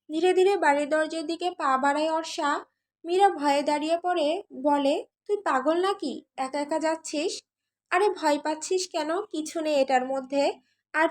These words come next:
তুই না যেতে চাইলে এখানে দাঁড়া, আমি ভেতর থেকে আসছি।" এরপর অর্ষা হেসে বলে, যদি ভূত থাকে, তাহলে আমার প্রথম প্রশ্ন হবে, তার মেডিকেল ইতিহাস কী? আর সেই বলেই সে হাত রাখে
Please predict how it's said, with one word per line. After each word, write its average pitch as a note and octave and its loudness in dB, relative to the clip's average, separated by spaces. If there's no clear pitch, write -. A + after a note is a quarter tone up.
তুই D4+ -2
না E4 0
যেতে F4+ -2
চাইলে F4+ 6
এখানে D#4+ -2
দাঁড়া, D#4 4
আমি D4+ -4
ভেতর C4+ 2
থেকে B3+ -6
আসছি।" A3 -4
এরপর D4 4
অর্ষা F4+ 6
হেসে D#4+ 2
বলে, F4 4
যদি D#4 4
ভূত C#4 4
থাকে, D#4 0
তাহলে E4 2
আমার D#4 4
প্রথম D4 -2
প্রশ্ন E4 -4
হবে, F4+ 2
তার D#4+ 0
মেডিকেল C4+ 2
ইতিহাস B3+ 0
কী? G#3 -4
আর D#4+ 4
সেই D#4+ 2
বলেই F4 4
সে F4+ -2
হাত C#4 0
রাখে D#4 0